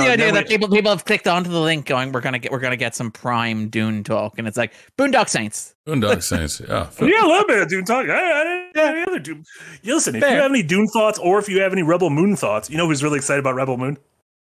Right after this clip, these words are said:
Speaker 3: Nick?
Speaker 2: Nick.
Speaker 1: Nick Calandra is so excited about Rebel Moon.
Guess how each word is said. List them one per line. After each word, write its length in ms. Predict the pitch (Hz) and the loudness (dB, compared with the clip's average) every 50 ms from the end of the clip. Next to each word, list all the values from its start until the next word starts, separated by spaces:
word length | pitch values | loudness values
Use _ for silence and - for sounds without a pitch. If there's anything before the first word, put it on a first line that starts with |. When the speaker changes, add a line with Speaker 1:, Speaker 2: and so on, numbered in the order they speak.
| _ _ - | _ _ -4
Speaker 3:
Nick? 220 | 110 120 127 - | -2 -2 -2 -2
Speaker 2:
Nick. 320 | 127 135 127 113 - - _ _ _ _ _ _ _ _ _ - | -2 -2 -2 -2 -4 -8 _ _ _ _ _ _ _ _ _ -4
Speaker 1:
Nick 160 | 117 123 - | -4 -4 -2
Calandra 340 | - 117 107 104 92 95 87 | -2 -4 -2 -2 -4 -4 -4
is 140 | 82 - | -4 -2
so 280 | - - - - 117 92 | -2 -2 -2 0 -2 -2
excited 320 | 87 80 - - 82 80 | -2 -4 -6 -6 -6 -6
about 200 | 85 82 92 98 | -6 -8 -8 -8
Rebel 200 | 95 104 104 113 | -8 -8 -8 -10
Moon. 160 | 120 139 175 | -8 -6 -6